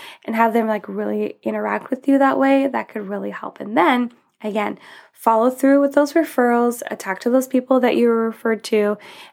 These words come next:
and ask them more questions and figure out if that's gonna be a good connection for you to create a friend or just a connection that you can reach out to later. And it's kinda just gonna be someone on your list. And,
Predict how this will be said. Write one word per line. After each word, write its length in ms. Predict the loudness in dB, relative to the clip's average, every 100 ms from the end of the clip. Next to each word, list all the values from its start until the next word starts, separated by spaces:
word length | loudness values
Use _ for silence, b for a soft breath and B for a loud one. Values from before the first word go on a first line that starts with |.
| _
and 480 | 2 2 2 2 0
ask 220 | -2 -2
them 120 | 0
more 120 | 0
questions 760 | 0 -2 -2 0 2 4 2 -2 -4
and 380 | -2 -2 -4
figure 240 | -4 -4 0
out 120 | -2
if 80 | -2
that's 180 | -6 -6
gonna 160 | -4
be 20 |
a 80 | -2
good 180 | 0 -2
connection 480 | -2 -2 -2 0 0
for 180 | 2 2
you 360 | 4 4 2 -2 B B -14
to 80 |
create 300 | -8 -6 -4
a 60 | -4
friend 680 | -4 0 4 4 4 2 2
or 600 | 0 -2 -2 -2 -4 -8 -8
just 240 | -8 -6
a 40 | -4
connection 440 | 0 0 0 -4
that 140 | -2
you 80 | -4
can 160 | -6 -4
reach 260 | -4 -2
out 140 | -2 -2
to 120 | 0
later. 360 | 2 2 0 -2
And 180 | -4 -8 b b b _
it's 100 | -8
kinda 280 | -2 -2 0
just 280 | -2 -2 -2
gonna 180 | -2
be 140 | 0 -2
someone 600 | 0 -2 0 -2 -2 -8 _ _ -8 -2
on 160 | 0
your 140 | 0 0
list. 400 | 2 2 0 -2
And, 140 | -4